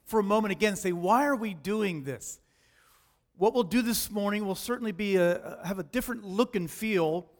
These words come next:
than what we normally do, which is to teach through a book of the Bible. This morning will feel and look a little different. First,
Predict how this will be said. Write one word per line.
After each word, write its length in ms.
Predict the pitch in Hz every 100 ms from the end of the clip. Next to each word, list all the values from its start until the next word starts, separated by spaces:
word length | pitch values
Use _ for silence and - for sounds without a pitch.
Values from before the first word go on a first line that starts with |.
| _ _ _ -
than 200 | 185 185
what 220 | 220 226
we 160 | 233
normally 480 | 240 240 294 269 185
do, 200 | 156 175
which 280 | 180 185 185
is 120 | 180
to 380 | - 190 185 180 - _ _ _ _
teach 420 | - 277 277 - -
through 240 | 214 196
a 80 | 175
book 220 | 185 190
of 80 | 165
the 80 | 151
Bible. 500 | 165 165 135 110 - _ _ _ _ _ _ _ _ _ _ _ _ - _
This 160 | 117 -
morning 240 | 170 226
will 140 | 233 208
feel 480 | - 196 190 196 _ -
and 160 | 175
look 160 | 165 175
a 40 |
little 200 | 151 147
different. 400 | 131 147 143 110 _ _ _ _ _ _ _ _
First, 640 | - - 285 190 165 -